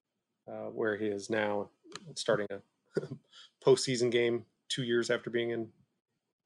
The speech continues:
indie ball. Uh, number four, Rockies right-hander Ryan Castellani, followed by Dustin May and Jesus Luzardo, and then Anthony Kay, uh, Blue Jays lefty, uh, D-backs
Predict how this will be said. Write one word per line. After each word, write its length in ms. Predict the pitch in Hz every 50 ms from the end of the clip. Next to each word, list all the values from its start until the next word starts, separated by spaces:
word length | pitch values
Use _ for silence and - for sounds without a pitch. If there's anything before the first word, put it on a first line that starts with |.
| _ -
indie 220 | - 120 117 120 113
ball. 320 | 123 117 120 123 123 - _ _ _ _ - _ _ _ -
Uh, 120 | 117 113
number 160 | 113 110 110
four, 360 | - - - 147 147 143 139
Rockies 420 | 131 135 135 131 131 - 139 117 117
right-hander 580 | 135 127 113 123 117 117 113 113 113 113 113 - - _ _ _ _ _ -
Ryan 180 | 123 113 110 107
Castellani, 760 | - 120 110 - - 107 117 131 139 135 135 131 123 120 - _ _ _ _ _ _ _ _ _ _ _ _ _ - - - _ _ _ _ -
followed 240 | - 113 110 104 - -
by 160 | 107 104 104
Dustin 400 | 104 104 117 110 - - 110 107
May 180 | 113 113 110 110
and 100 | 104 101
Jesus 360 | 113 113 107 107 107 101 -
Luzardo, 680 | - 110 104 110 123 120 117 113 110 110 107 104 104 - _ _ _ _ _ _ _ _ _ _ _ _ -
and 120 | 117 104
then 240 | 104 104 104 104 107 - -
Anthony 380 | - 123 113 - - - 117 117 110
Kay, 560 | - - 147 139 135 131 127 123 120 113 107 _ _ _ _ _ _ _ _ _ _ _ -
uh, 140 | - 104 101 98 _ -
Blue 120 | 135 131
Jays 320 | 113 120 120 123 117 107
lefty, 560 | 127 120 117 107 - - 120 113 110 110 104 - _ _ _ _ _ _ _ _ _ _ _ _ _ _ _ _ _ _ _ _ - -
uh, 80 | - - 135 -
D-backs 720 | - 135 117 127 123 117 113 - - - - - - -